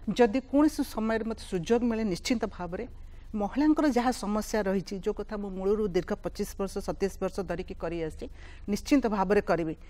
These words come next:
ଏଇଥିପାଇଁ ଯେ କମିଟମେଣ୍ଟ ମୋର ରହିଛି ଏବଂ ମୁଁ ଜାଣିଛି ସମସ୍ୟାଟା କୋଉଠି ସମ-, ରହିଛି, ଆଉ ସମାଧାନ କରିବାର ବାଟଟା ମଧ୍ୟ ଜାଣିଛି। ଯେହେତୁ ସାଧାରଣ ନାଗରିକ ହିସାବରେ ଯେ ବ-, ଜଟିଳ ସମସ୍ୟାକୁ ସମାଧାନ କରିହୁଏ ନାହିଁ, କିନ୍ତୁ ଯେତେବେଳେ ଆପଣ ଯାଉଛନ୍ତି ବିଧାନସଭାକୁ, ଲୋକ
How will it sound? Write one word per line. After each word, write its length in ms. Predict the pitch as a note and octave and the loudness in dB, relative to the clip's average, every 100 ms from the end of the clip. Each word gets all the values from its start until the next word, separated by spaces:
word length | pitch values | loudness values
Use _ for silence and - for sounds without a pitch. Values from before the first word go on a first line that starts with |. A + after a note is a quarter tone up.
| - | -14
ଏଇଥିପାଇଁ 560 | - C4 B3 C#4+ C4+ A#3+ C4 | -4 -2 0 0 0 0 -2
ଯେ 140 | B3 | -4
କମିଟମେଣ୍ଟ 560 | - A#3+ B3+ B3+ B3+ B3+ | 2 6 6 4 2 2
ମୋର 180 | A3+ A3 | 2 0
ରହିଛି 380 | G3 F3 D3+ B3 D4 - - | -2 -2 -4 -8 -8 -12 -2
ଏବଂ 140 | A#3+ C#4 | 2 4
ମୁଁ 140 | C#4 C4+ | 6 6
ଜାଣିଛି 400 | G#3 G#3+ A#3+ B3+ | 4 2 0 0
ସମସ୍ୟାଟା 560 | - G3 G3+ A3 G#3+ | -2 -4 -2 -2 -2
କୋଉଠି 300 | G#3+ G#3 G3 | -2 -2 -2
ସମ-, 240 | G3+ F3+ E3 - - | -2 -2 -2 -2 0
ରହିଛି, 300 | F3+ G3 - D#4+ - - | 2 2 0 -6 -10 -2
ଆଉ 80 | A#3 | 0
ସମାଧାନ 460 | - A#3 B3 - C4 | 2 2 4 4 2
କରିବାର 300 | G3 G3 G#3+ | 2 2 2
ବାଟଟା 380 | A3+ G3 - G#3 | 2 2 2 0
ମଧ୍ୟ 240 | G#3 G3 F#3 | 0 2 0
ଜାଣିଛି। 360 | E3 D#3+ D#3 - - - - | 2 0 -2 -8 -12 -18 -12
ଯେହେତୁ 400 | E3+ A#3 C#4 C4+ | 0 4 4 2
ସାଧାରଣ 460 | - - F#3+ C4 D4 | -2 0 2 2 4
ନାଗରିକ 420 | C4 G#3 G#3+ G#3+ A3 | 4 4 2 2 2
ହିସାବରେ 360 | G#3 A3 G#3+ G3 | 2 0 0 0
ଯେ 100 | G3+ | -2
ବ-, 320 | G3 F#3 F#3 D#3 | -2 -2 0 2
ଜଟିଳ 280 | F#3 F#3+ A3 | 2 4 2
ସମସ୍ୟାକୁ 460 | G#3+ G3+ G3+ - G3 | 0 -4 -4 -2 -4
ସମାଧାନ 400 | G#3 F3+ F#3 G#3 G#3+ | -2 0 0 0 -2
କରିହୁଏ 420 | F3 F3 G3 G#3 F3 | -4 -2 -2 -2 -2
ନାହିଁ, 120 | B3 - - - - | -6 -10 -14 -12 -2
କିନ୍ତୁ 180 | C4 C4+ | 0 2
ଯେତେବେଳେ 320 | A#3 A#3 A#3+ | 0 0 2
ଆପଣ 180 | A3 A3+ A3 | 2 0 2
ଯାଉଛନ୍ତି 460 | F3+ G#3 A3 B3+ | 4 4 2 0
ବିଧାନସଭାକୁ, 680 | G#3+ G3 G3+ G3+ F#3+ D#3+ - C4 - - G3 | 2 2 0 -2 -2 -4 -4 -8 -10 -6 2
ଲୋକ 160 | G3+ | 4